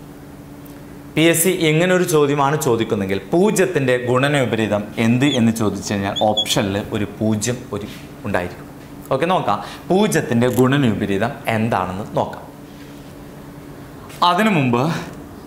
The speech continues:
പൂജ്യം by അഞ്ച് എന്ന് പറഞ്ഞാൽ ഉത്തരം എത്രയാണ്? പൂജ്യം by അഞ്ച് എന്ന് പറഞ്ഞാൽ ഉത്തരം പൂജ്യമാണ്. പൂജ്യം by ഏഴ് എന്ന് പറഞ്ഞാൽ ആൻസർ പൂജ്യമാണ്. പൂജ്യം by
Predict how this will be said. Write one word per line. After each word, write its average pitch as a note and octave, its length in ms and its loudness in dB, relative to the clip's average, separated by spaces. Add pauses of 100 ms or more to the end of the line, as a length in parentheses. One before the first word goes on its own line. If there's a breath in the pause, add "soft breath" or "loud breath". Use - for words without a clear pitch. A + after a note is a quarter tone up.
(320)
പൂജ്യം C4 580 6 (100)
by D#3+ 100 6 (340)
അഞ്ച് E3+ 420 4 (180)
എന്ന് C3+ 180 4
പറഞ്ഞാൽ A#2 300 2 (120)
ഉത്തരം A#2+ 380 0
എത്രയാണ്? F#2 400 -6 (1000 loud breath)
പൂജ്യം A#3+ 460 4 (100)
by G3 80 6 (260)
അഞ്ച് E3+ 340 2 (100)
എന്ന് C3+ 180 2
പറഞ്ഞാൽ A2 280 0 (160)
ഉത്തരം A2+ 360 0 (140)
പൂജ്യമാണ്. A2 760 0 (920 loud breath)
പൂജ്യം A#3+ 520 6 (120)
by F#3+ 100 6 (320)
ഏഴ് F3 260 6
എന്ന് D3+ 200 2
പറഞ്ഞാൽ B2 340 2 (180)
ആൻസർ A2 340 2 (200)
പൂജ്യമാണ്. G2+ 800 2 (800 loud breath)
പൂജ്യം G#3 520 6 (100)
by E3 80 6